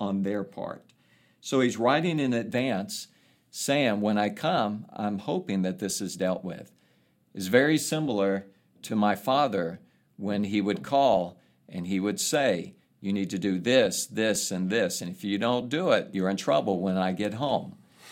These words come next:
<laughs> This is what Paul's doing. "I don't want to come in severity, and I, and I knew when my father got home that there would be severity if I had not accomplished what he wanted me to do."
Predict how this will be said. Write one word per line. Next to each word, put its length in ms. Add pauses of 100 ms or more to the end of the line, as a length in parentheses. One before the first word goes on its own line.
(140)
<laughs> 80 (280)
This 280
is 140
what 240
Paul's 340
doing. 480 (320)
"I 100
don't 200
want 180
to 60
come 280
in 160
severity, 720
and 120
I, 160
and 360
I 100
knew 260
when 100
my 160
father 380
got 260
home 380
that 180
there 180
would 220
be 160
severity 840 (220)
if 200
I 100
had 260
not 220
accomplished 640
what 160
he 140
wanted 360
me 200
to 160
do." 300